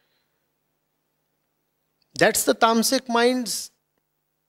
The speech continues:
ultimate fantasy, to do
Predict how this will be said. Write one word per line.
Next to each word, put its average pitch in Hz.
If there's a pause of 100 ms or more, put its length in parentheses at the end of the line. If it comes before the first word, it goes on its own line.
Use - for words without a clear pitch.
(460)
ultimate 277
fantasy, 214 (680)
to 170
do 196